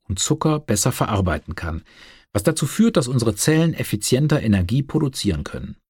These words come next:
Zusätzlich erhöhen Sirtuine die Produktion von Antioxidantien,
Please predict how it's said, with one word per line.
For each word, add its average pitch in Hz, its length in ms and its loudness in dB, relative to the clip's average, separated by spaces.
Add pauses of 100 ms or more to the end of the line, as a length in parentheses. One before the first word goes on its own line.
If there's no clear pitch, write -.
(840)
Zusätzlich 202 600 2
erhöhen 127 340 4
Sirtuine 139 640 2
die 120 120 -2
Produktion 120 520 0
von 131 200 0
Antioxidantien, 120 1120 0